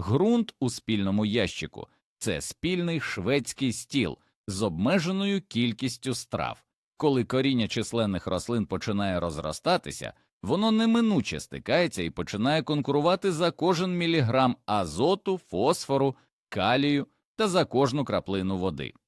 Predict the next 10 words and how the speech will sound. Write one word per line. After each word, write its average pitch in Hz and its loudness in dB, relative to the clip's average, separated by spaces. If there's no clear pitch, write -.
І 170 0
тут, - -2
як 85 -2
і 92 0
у 92 0
випадку 90 -4
зі 67 -10
світлом, 71 -8
перемагають 165 0
найсильніші. 98 -2